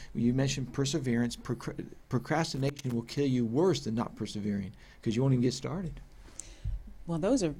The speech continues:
Speaker 2: very good points, and it's a great time to, um, initiate all of these things if you've not been doing them, and or if you are doing them,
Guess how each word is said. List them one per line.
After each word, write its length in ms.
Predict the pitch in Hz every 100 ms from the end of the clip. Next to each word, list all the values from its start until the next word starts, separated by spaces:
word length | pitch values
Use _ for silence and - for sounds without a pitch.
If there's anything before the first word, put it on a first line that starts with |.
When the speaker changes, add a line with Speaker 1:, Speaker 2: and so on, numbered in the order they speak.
| -
Speaker 2:
very 240 | 220 220
good 180 | 170 175
points, 340 | - 180 160 -
and 160 | 170 165
it's 180 | 156
a 60 | 175
great 340 | 147 185 269
time 520 | - 233 392 349 240 165
to, 600 | - 180 175 170 170 165 -
um, 280 | 170 165 139
initiate 560 | 156 185 262 254 202 -
all 160 | 190
of 80 | 262
these 200 | 185 156
things 300 | - 156 160
if 140 | 165 156
you've 180 | 147
not 340 | 147 123 165 - - -
been 140 | 247
doing 300 | 170 131 127
them, 220 | 127 143 -
and 260 | 160 180 -
or 260 | 170 175
if 220 | - 175
you 200 | 180 175 -
are 260 | - 269 349
doing 360 | 277 151 143 147
them, 200 | 143